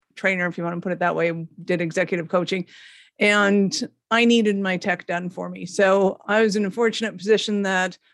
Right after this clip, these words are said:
I have a partner in life and business, we say in business and pleasure, that does all my tech for me. So it was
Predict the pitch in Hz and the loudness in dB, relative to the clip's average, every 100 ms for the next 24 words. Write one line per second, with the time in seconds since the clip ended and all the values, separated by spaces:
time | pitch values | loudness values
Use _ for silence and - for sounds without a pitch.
0 | - 277 262 277 320 269 262 208 214 208 | -4 -2 -2 2 4 6 4 4 2 0
1 | 196 202 202 196 190 _ _ _ - - | -2 -2 -2 -6 -6 _ _ _ -20 -20
2 | _ 190 202 202 202 - 185 180 190 185 | _ 0 0 2 -2 -6 -8 -4 2 2
3 | 180 - 175 170 180 180 170 175 190 196 | 0 -4 -8 -6 -6 -6 -10 -8 -2 2
4 | 202 202 - - - _ - 185 202 196 | 2 0 -8 -20 -20 _ -8 0 2 4
5 | 202 - - _ 226 226 220 214 202 185 | 0 -6 -20 _ 2 4 4 2 0 -4
6 | 208 - - - 190 185 180 - 180 180 | -10 -14 -16 -8 -6 -6 -8 -6 0 0
7 | 180 - 208 196 190 | 0 -4 -4 -2 -4